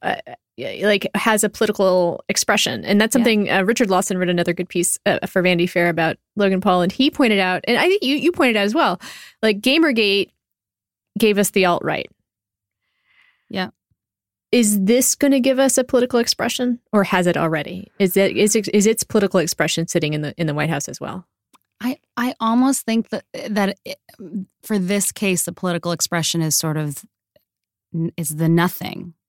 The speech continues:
Speaker 2: Is sort
Speaker 1: Mm.
Speaker 2: of that thing of, like, I get to not, I, it's,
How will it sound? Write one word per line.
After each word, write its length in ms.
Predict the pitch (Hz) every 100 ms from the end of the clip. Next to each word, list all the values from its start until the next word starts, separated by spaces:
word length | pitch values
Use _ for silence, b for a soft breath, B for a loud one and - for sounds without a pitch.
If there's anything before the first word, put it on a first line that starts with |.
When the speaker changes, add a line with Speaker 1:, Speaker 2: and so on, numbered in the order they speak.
| _ _
Speaker 2:
Is 220 | 185 165
sort 160 | 156 165
Speaker 1:
Mm. 60 | 160
Speaker 2:
of 60 |
that 180 | 156 151
thing 260 | - 160 151
of, 160 | 151
like, 300 | 147 147 147 -
I 120 | 160
get 220 | 156 156 -
to 80 | 160
not, 280 | 160 151 -
I, 120 | 165
it's, 220 | 165 -